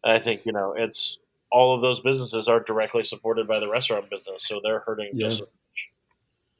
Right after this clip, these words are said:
Speaker 1: It's, you know, and then all the people who are usually going to those businesses are now out of a job.
Speaker 2: Yeah.
Speaker 1: So there's just so much. I think it's, you know, hopefully getting the message that all the restaurants,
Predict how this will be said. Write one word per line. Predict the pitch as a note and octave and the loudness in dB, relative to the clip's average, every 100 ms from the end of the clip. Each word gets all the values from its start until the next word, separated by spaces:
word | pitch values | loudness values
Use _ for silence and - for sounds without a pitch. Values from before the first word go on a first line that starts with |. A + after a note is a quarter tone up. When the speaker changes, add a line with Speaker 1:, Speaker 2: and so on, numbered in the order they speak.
| _ _ | _ _
Speaker 1:
It's, | A2+ A2 - A2+ | 0 0 -2 -6
you | A#2 A2 | -4 0
know, | G2+ F#2+ - _ _ _ _ _ _ _ _ _ _ _ _ B2 | 0 -2 -8 _ _ _ _ _ _ _ _ _ _ _ _ 4
and | B2+ | 6
then | B2 | 6
all | B2 | 6
the | B2 | 4
people | C3 B2+ B2 | -2 0 2
who | A#2+ | 4
are | A#2+ | 2
usually | A#2 A#2 A2+ A2+ | 2 0 0 0
going | G#2+ B2+ A#2+ | 2 0 -2
to | G#2 | -2
those | A2 G2+ | -2 -2
businesses | G#2+ G2+ G2+ G#2+ G#2 | -6 -6 -8 -8 -6
are | G#2 | -2
now | G2+ G2+ G2+ | 0 2 2
out | G2+ | 0
of | |
a | F#2+ | -4
job. | G2 F#2 - _ _ _ _ _ _ _ _ _ _ _ _ - _ _ _ | -4 -4 -6 _ _ _ _ _ _ _ _ _ _ _ _ -20 _ _ _
Speaker 2:
Yeah. | G2+ G2 | -6 0
Speaker 1:
So | A2 G#2+ | 2 2
there's | G#2 G2+ A#2+ | 0 0 -2
just | - | -2
so | - A2+ | 2 2
much. | A2 G#2+ A#2 | 4 2 0
I | |
think | A2 A2+ | 0 0
it's, | A2 G#2 - G#2+ | 0 -2 -6 -6
you | A2+ | -2
know, | G#2 G2 - _ _ _ _ | -2 -2 -6 _ _ _ _
hopefully | - C#3 C3+ C#3+ C#3 C3+ | 2 4 4 2 2 2
getting | G#2 B2 B2+ A#2+ A#2 - _ G#2+ | 4 4 4 0 -8 -12 _ -4
the | A#2 | -2
message | A#2 A2+ A#2 - B2 A2 | 0 2 2 2 0 0
that | A#2 A2+ - | -2 -2 2
all | A#2+ B2 B2 - A2 | 6 6 4 0 -4
the | A2 G#2+ | -2 0
restaurants, | A#2+ C3 - C#3 C3 B2 - | 0 2 2 4 4 0 -10